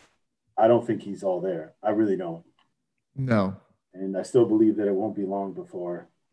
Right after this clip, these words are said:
Speaker 1: we're gonna have a Madam President.
Speaker 2: Yeah. Um, I know a lot of people will say it's about time. Um,
Speaker 1: About time for what?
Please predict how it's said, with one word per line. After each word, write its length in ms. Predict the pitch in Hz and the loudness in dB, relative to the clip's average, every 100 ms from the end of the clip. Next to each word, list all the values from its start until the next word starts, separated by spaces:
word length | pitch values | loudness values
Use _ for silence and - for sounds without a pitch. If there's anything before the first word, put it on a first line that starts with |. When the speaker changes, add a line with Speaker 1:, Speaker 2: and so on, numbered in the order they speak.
| _ _ _ _ _ _ _ _ _ | _ _ _ _ _ _ _ _ _
Speaker 1:
we're 160 | _ 95 | _ -10
gonna 120 | 90 | -2
have 240 | 92 87 | 0 0
a 220 | 85 82 85 _ _ | -2 -8 -10 _ _
Madam 380 | - 90 95 170 | -8 -2 -2 -2
President. 540 | - 196 165 160 165 170 _ _ _ _ _ _ _ _ _ _ _ _ _ _ _ _ _ - | -2 -2 -2 -10 -14 -16 _ _ _ _ _ _ _ _ _ _ _ _ _ _ _ _ _ 2
Speaker 2:
Yeah. 260 | 127 147 135 - _ _ _ _ _ _ _ - _ _ _ _ - | 4 4 0 -10 _ _ _ _ _ _ _ -20 _ _ _ _ 0
Um, 640 | 143 139 143 143 143 - _ - | 4 6 6 4 2 -2 _ 0
I 80 | 143 | 4
know 160 | 170 175 | 6 6
a 20 | |
lot 220 | 135 131 | 6 4
of 100 | 127 | 4
people 240 | 143 127 | 2 0
will 120 | 123 117 | 0 0
say 320 | - 127 123 | 0 2 2
it's 440 | 113 117 117 - - | 2 -4 -6 -10 -6
about 480 | 123 117 120 113 - | -4 0 2 2 -2
time. 720 | 127 131 135 139 147 147 147 - _ _ _ _ _ _ _ _ _ _ _ _ _ _ - | 2 4 6 6 6 4 2 0 _ _ _ _ _ _ _ _ _ _ _ _ _ _ -2
Um, 680 | 127 123 120 120 120 117 - _ _ _ _ _ _ _ _ _ _ _ _ _ _ _ _ _ _ _ _ - | 2 4 4 4 4 2 -4 _ _ _ _ _ _ _ _ _ _ _ _ _ _ _ _ _ _ _ _ -2
Speaker 1:
About 120 | 110 | 2
time 140 | 120 | 2
for 120 | - 92 | 2 2
what? 300 | 98 87 | 2 2